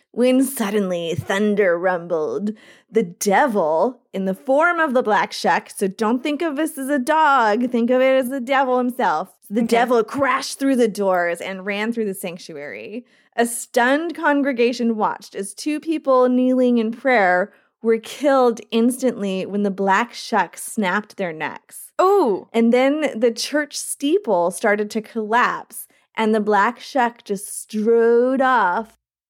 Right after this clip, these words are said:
Speaker 1: and he scorched the door with his dark flames as he left. And the scorch marks from the Black Shuck's exit can still be seen to this day.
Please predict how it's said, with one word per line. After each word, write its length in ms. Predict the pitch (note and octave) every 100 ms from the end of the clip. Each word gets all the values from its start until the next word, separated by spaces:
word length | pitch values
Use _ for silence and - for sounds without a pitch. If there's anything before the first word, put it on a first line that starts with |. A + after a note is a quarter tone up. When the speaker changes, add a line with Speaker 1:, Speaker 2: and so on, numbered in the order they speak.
| -
Speaker 1:
and 100 | A3
he 140 | A3+
scorched 800 | G#3+ - - B3 B3+ D4 - -
the 100 | C4+
door 420 | G#3+ G#3+ G#3+ E3+
with 180 | D#3+ F#3
his 180 | G3 F#3
dark 380 | F#3 F#3+ G3 G#3
flames 580 | - F#3+ F#3 F3+ D3+ E3+
as 140 | D3
he 100 | D#3+
left. 600 | C#3+ C3 - - _ - _ _ _ _ _ _
And 300 | G#3+ G#3+ G#3
the 160 | F3+ G#3
scorch 400 | G#3 B3 C4+ C#4+
marks 440 | B3 G3 - -
from 220 | - G3 F#3+
the 80 |
Black 220 | F#3 E3+ -
Shuck's 280 | G3+ F3+ -
exit 480 | E3 - A3 A3+ -
can 160 | G#3
still 220 | - G3
be 140 | F#3+ F3
seen 320 | - E3+ D3
to 100 | D#3+
this 220 | D3+ C#3
day. 560 | E3 E3 C3 A1+ - G3+